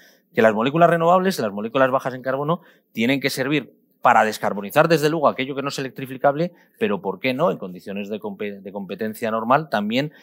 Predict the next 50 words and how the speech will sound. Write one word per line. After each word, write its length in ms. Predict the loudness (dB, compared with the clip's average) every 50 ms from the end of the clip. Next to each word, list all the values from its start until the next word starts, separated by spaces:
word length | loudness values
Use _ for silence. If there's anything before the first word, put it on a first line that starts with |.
| -20 _ _ _ _ _ _ _ _ _ _ _ _ _ _
de 240 | 2 4 4 4 4
descarbonizar 760 | 2 -4 -6 -8 0 2 2 2 2 -2 -4 0 4 4 4
aquello 480 | 4 4 0 -2 0 2 0 0 -2 -6 _ _
donde 320 | _ -2 -2 0 2 2 4
la 120 | 6 6
electricidad 520 | 4 4 0 -4 -8 -8 -6 0 0 2 2
no 140 | 2 -2
sea 240 | -2 0 2 2 2
la 160 | 4 2 2
manera 400 | 2 0 -2 -2 -2 -2 -2 -4
más 220 | -4 -6 -8 -8 -8
eficiente 560 | -10 -10 -12 -18 -12 -10 -10 -10 -10 -10 -12
de 60 | -12
descarbonizar. 680 | -10 -12 -10 -8 -8 -8 -8 -10 -16 -18 -20 -20 -20 -20 _ _ _ _ -20 -20 -20 -18 _
Y 100 | -10 -6
por 180 | -4 -4 2 4
tanto, 420 | 4 4 4 4 4 4 4 2 -6 -20 -20 -20 _ _ _
y 120 | -8 -8 -6
co-, 140 | -6 -8 -6
y, 220 | -6 -6 -4 -4 -4
y 60 | -2
nos 160 | -2 0 0
enfrentamos 500 | -2 0 0 -2 0 2 2 2 2 2
a 60 | 0
un 80 | 0 2
reto 240 | 2 0 2 0 -4
respecto 360 | -4 -6 -8 -14 -4 -2 -2
al 100 | -2 0
precio 320 | -2 -6 -6 -4 -2 -2
de 40 | 0
la 100 | 0 0
electricidad 580 | 0 -2 -8 -12 -16 -10 -8 0 4 6 6 6
y 100 | 6 4
al 100 | 2 2
precio 220 | -2 -8 -6 -4
de 80 | -4 -4
las 80 | -4
moléculas 340 | -4 -10 -10 -8 -8 -8 -8
renovables, 480 | -8 -12 -2 0 0 2 2 0 -6 -8
que 100 | -14 -8
son 260 | -6 -4 -4 -4 -6 -14 _ _ _ _ _ _ _
también 320 | -12 -8 -4 -2 -2 -2
que 100 | -2 -2
hay 60 | -2
que, 200 | -2 -4 -6 -6
que 100 | -8 -10
aquí 140 | -8 -6 -4
hay 60 | -4
mucha 180 | -4 -6 -4 -6
infraestructura. 800 | -8 -6 -8 -12 -14 -16 -18 -20 _ _ -12 -12 -12 -12 -16